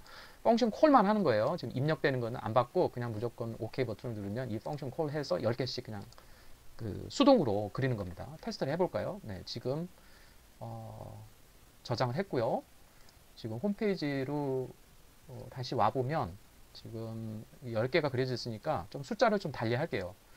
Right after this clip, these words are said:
그래야지 변화가 있는지 없는지를 알 수 있으니까요. 열 개에서 그냥 두 개만 해볼게요. 네, 두 개. 두 개씩 그려라."라고 하면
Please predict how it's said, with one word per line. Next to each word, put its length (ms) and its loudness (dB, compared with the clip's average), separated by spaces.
그래야지 760 2
변화가 360 2
있는지 380 -2
없는지를 400 -4
알 100 -2
수 120 -8
있으니까요. 580 -6
열 200 -6
개에서 560 -4
그냥 240 -10
두 120 -4
개만 240 0
해볼게요. 580 -6
네, 140 -14
두 140 -12
개. 200 -6
두 140 -14
개씩 480 -4
그려라."라고 640 -4
하면 340 -4